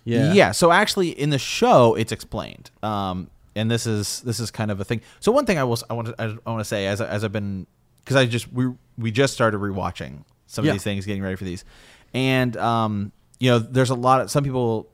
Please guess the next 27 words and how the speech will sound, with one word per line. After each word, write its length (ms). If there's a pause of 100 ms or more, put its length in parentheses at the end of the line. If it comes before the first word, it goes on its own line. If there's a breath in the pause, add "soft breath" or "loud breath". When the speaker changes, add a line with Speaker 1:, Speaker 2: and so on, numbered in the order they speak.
Speaker 2:
complain, 520
"Well, 120
this 160
isn't 220
in 120
the, 80
sh-, 220
you 80
know, 80
this 160
isn't 180
in 60
the 60
books, 340
this 120
isn't 100
in 40
the 60
show," 260
but 180
they 140
add 440 (220)
context 960
and 200
things 200
like 180
that, 440